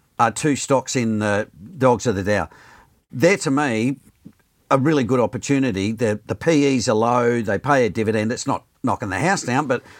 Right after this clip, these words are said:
by your standards, it's okay. So they're two stocks you might wanna have a look at further. Now,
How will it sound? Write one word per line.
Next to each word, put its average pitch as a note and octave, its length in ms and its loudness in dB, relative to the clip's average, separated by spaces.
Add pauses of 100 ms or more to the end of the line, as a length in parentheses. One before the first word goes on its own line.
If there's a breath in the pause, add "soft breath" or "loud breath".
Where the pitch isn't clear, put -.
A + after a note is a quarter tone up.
(140 loud breath)
by C3 120 4
your A2 200 0
standards, A#2 480 -2
it's - 180 -6
okay. G#2 460 0 (320 loud breath)
So D#3+ 160 4
they're F3+ 200 2
two D3+ 280 -2
stocks - 420 -2
you C#3+ 60 0
might C3+ 220 -2
wanna A#2+ 140 -4
have A2 140 -4
a G#2+ 100 -4
look G#2+ 120 -4
at A2 180 -4
further. F3+ 480 0 (160)
Now, D#3+ 280 -2